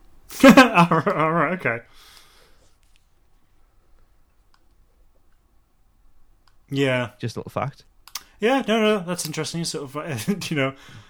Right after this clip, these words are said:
Speaker 1: that's what they had to do to get through that scene,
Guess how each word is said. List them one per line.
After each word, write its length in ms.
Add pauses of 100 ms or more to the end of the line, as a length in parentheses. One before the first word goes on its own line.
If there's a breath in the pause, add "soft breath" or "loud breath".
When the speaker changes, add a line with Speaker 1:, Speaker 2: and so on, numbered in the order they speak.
(200 loud breath)
Speaker 1:
that's 380
what 140
they 100
had 220
to 80
do 180
to 120
get 220
through 200
that 200
scene, 340